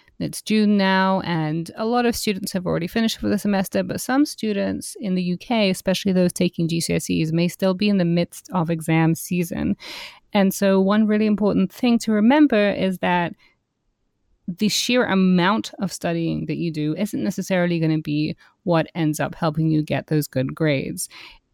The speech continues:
It can be very tempting to just sit and study and study and study, but then we start getting into the idea of cramming. And as we know, that's not the most effective way to study.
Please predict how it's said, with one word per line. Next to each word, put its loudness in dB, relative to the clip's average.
It 0
can 2
be 2
very 2
tempting 2
to -6
just -4
sit 0
and -4
study 0
and 0
study -2
and -4
study, -2
but -2
then 2
we 2
start -4
getting 2
into -2
the -2
idea -2
of -10
cramming. 4
And 0
as -4
we 0
know, 2
that's -6
not 0
the 0
most 0
effective -4
way 0
to -4
study. 2